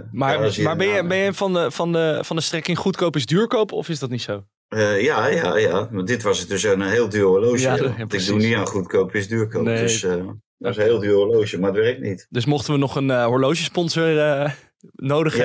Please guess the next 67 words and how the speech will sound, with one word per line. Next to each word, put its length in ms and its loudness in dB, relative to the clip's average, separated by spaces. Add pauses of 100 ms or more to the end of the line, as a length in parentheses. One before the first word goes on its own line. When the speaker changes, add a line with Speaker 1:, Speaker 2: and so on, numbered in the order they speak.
Speaker 1:
hebben? 120 0 (120)
Speaker 2:
ja, 140 -2
ja, 240 2
dan, 280 2
<laughs> 160 -4
dan 100 -6
hou 220 2
ik 60 -2
me 100 0
aanbevolen, 580 0
ja. 60 2
Speaker 1:
Heb 100 0
je, 80 0
heb 220 -2
je, 80 2
eh, 360 -2
nooit, 240 -2
eh, 60 -14 (240)
volgens 300 -6
mij 220 -2
Bas 180 -2
Nijhuis, 360 0
die 100 -4
zie 80 0
je 60 2
toch 120 -4
best 160 -2
wel 80 -2
regelmatig 500 -2
bij, 280 2
eh, 60 2
bij 160 0
V 60 -10
I. 120 0
Die 100 -2
heeft 120 -2
toch 120 -10
altijd 240 -4
van 100 -6
die 100 -2
belachelijk 440 0
grote 260 -2
horloges 420 0
om 140 -4
zijn, 200 -6
om 120 -8
zijn 140 -12
pols 240 -4
zitten? 340 -8
Speaker 2:
Ja, 280 -2
Wilfred 420 2
Gené. 460 0 (220)
Speaker 1:
Oh, 120 0
is 60 -2
dat 100 0
Speaker 2:
Wilfred 220 2
Speaker 1:
Wilfred? 200 0
Speaker 2:
Gené, 140 4
die 120 2
liet 160 2
ze 100 -2
natuurlijk 260 0
altijd 220 0
expres 480 0
zien. 240 0
En 120 -4
dan 100 -2